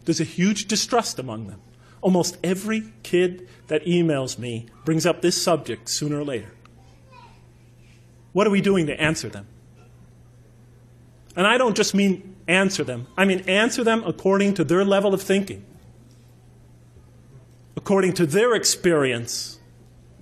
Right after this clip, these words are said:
according to their level of thought, according to the techniques of critical investigation that they're learning in American universities.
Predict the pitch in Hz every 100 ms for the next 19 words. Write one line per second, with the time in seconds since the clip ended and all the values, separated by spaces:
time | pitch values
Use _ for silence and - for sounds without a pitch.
0 | - - - - - - - - - 156
1 | 202 196 185 170 135 226 311 214 180 156
2 | 135 - 160 123 - - - - - -
3 | - - - - - 185 226 214 202 190
4 | 190 254 254 220 262 254 - - - -
5 | - - - - - - - - - -
6 | 170 - 254 254 240 226 165 233 240 220
7 | 233 226 233 208 208 165 214 339 339 233
8 | 170 117 104 - - - - - - -
9 | - 180 185 185 185 180 165 160 147 147
10 | 139 - - - -